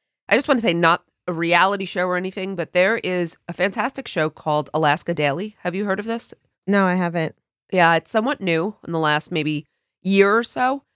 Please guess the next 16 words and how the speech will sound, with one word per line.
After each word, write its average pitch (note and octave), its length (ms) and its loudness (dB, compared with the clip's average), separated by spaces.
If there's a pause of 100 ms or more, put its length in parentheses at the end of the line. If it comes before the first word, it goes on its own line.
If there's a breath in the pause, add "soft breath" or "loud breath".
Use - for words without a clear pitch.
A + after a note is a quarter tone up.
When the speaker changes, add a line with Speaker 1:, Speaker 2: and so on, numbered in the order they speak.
(120)
Speaker 1:
It's - 60 -8
with F#3+ 140 0
Hilary G#3 360 0
Swank, E3+ 520 -2
and E3 180 0
she F3+ 100 -4
plays F3 280 2
a E3+ 40 4
reporter F3 500 2
who D#3+ 200 -4
relocates E3 1000 -2 (320 soft breath)
to E3+ 180 2
Alaska E3 720 2
to E3 500 -8
work F#3 360 2 (100)
on D3+ 360 -2